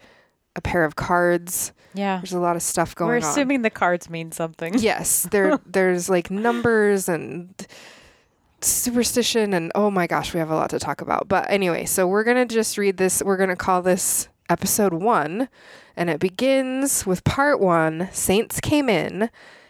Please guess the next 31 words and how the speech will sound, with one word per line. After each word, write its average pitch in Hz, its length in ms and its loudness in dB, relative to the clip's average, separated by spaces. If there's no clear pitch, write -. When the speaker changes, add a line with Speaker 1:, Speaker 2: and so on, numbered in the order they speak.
Speaker 1:
And 170 500 2
there's, 170 140 0
like, 170 120 2
a 180 60 2
little 202 220 2
card 196 280 2
intro 170 540 2
and 160 180 0
then 156 140 -4
chapter 151 320 -6
one. 151 360 -6
And 175 120 -6
we're 170 80 -4
gonna 165 180 0
do 160 120 -2
a 151 60 -2
couple - 260 -6
chapters - 420 -8
today. - 380 -8
So, - 320 0
Speaker 2:
Yep. 156 160 -4
Speaker 1:
whew. - 300 2
Speaker 2:
So 175 580 0
Speaker 1:
<sighs> - 280 -20
Speaker 2:
if 208 420 2
everything 220 480 2
goes 226 220 2
according 214 460 0
to 208 160 -12
the 180 80 -14
plan, 208 640 -2